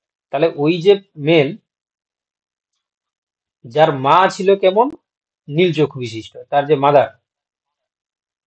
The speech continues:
আর সে বিয়ে করছে ফিমেলকে। এবার দেখো, মন দিয়ে শোনো, এবার কি করবে? না, বাদামি চক্ষু বিশিষ্ট ব্যক্তি, এ ধরো হচ্ছে কি তোমার বাদামি চক্ষু,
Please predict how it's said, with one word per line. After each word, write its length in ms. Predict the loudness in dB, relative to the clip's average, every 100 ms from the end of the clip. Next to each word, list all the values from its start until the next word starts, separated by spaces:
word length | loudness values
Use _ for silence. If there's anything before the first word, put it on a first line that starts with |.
| _ _ _ _ _ _ _ _ _
আর 160 | -6 -6
সে 140 | -4 -4
বিয়ে 220 | -2 -2
করছে 180 | -2 -2 -6
ফিমেলকে। 500 | -4 -2 -2 -2 -8 _ _ _ _ _ _ _ _ _ _ _ _ _ _ _ _ _ _ _ _ 0
এবার 180 | 2 4
দেখো, 180 | 0 0
মন 160 | -2 2
দিয়ে 140 | 2 0
শোনো, 180 | -14 _ _ _
এবার 160 | 0 0
কি 100 | 0 0
করবে? 260 | 0 0 -6 _ _ _ _ _ _ _ _
না, 160 | -6 0 0 0 -4 0
বাদামি 340 | 2 4 0 0
চক্ষু 220 | -2 -2
বিশিষ্ট 360 | -10 -10 -12 -4 0 0
ব্যক্তি, 320 | 0 -6 -12 -12 _ _ _
এ 100 | -4 0
ধরো 140 | 2 2
হচ্ছে 180 | 0 -4
কি 100 | -4
তোমার 260 | -2 0 0
বাদামি 360 | 2 2 2 -2
চক্ষু, 300 | -6 -14